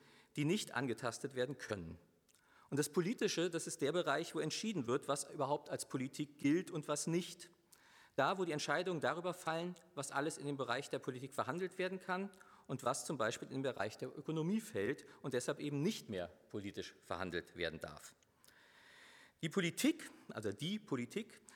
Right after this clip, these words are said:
steht im Gegensatz zu der Ökonomie, aber eben auch zum Privaten beispielsweise. Das Politische ist demgegenüber ein Begriff ohne Gegenbegriff.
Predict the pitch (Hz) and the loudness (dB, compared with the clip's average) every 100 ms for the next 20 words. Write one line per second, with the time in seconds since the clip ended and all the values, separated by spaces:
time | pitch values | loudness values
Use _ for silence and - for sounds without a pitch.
0 | - - 190 180 170 170 160 165 165 - | -10 -2 0 2 4 4 4 0 0 -2
1 | 170 139 139 156 156 - 151 160 156 92 | 0 4 4 4 0 0 2 2 2 0
2 | 90 - - _ _ _ _ _ _ - | -4 -16 -20 _ _ _ _ _ _ -4
3 | 120 113 110 110 - 127 - 107 107 139 | 0 0 0 -4 -2 -2 2 4 6 6
4 | 107 - - - - 92 92 101 - - | 2 -8 -12 -12 -16 -14 -14 -16 -20 -20
5 | _ - - - - - 131 202 285 151 | _ -20 -12 -2 -2 0 0 2 2 2
6 | - 135 180 - - 170 165 170 151 160 | 4 2 2 -4 0 2 0 -2 0 0
7 | 143 147 - 156 - 175 190 139 107 87 | 0 -2 -2 -2 2 4 6 4 2 0
8 | 92 87 - 87 - | -2 -6 -10 -10 -12